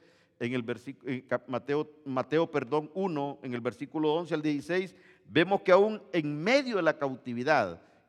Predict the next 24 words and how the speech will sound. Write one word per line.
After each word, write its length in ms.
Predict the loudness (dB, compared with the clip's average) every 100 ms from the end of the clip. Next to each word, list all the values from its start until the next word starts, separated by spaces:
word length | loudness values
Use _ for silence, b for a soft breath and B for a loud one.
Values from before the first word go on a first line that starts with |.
| _ 8
cuando 240 | 8 8
Israel 340 | 6 6 4
fue 160 | 2 2
llevado 320 | 8 8 6
setenta 760 | 0 -6 -4 -4 -4 -2 0 0
años 280 | -2 -6 -2
cautivo 880 | 2 2 0 -8 -4 -2 0 4
a 60 | 4
Babilonia, 960 | 4 2 2 4 4 2 -2 0 0 -2 -16 _ _ _ _ _ _ -6
nacieron 680 | 2 2 2 2 2 2 -6
parte, 680 | 6 8 8 6 -2 -4 -4 -10 -18 _ _
y 160 | -4 2
aún 300 | 4 4 2
siendo, 640 | -4 -2 0 4 4 4 B B _
eh, 440 | -2 2 2 0 -6 2
aún 280 | 4 4 -2
siendo 360 | 0 2 2
cautivos, 880 | 4 4 4 0 2 2 0 -2 -12
dentro 380 | 0 2 2 2
de 60 | 4
la 120 | 4
cautividad 540 | 2 -2 0 4 6
nacieron 420 | 6 2 2 0 -2
parte 640 | 4 6 6 2 2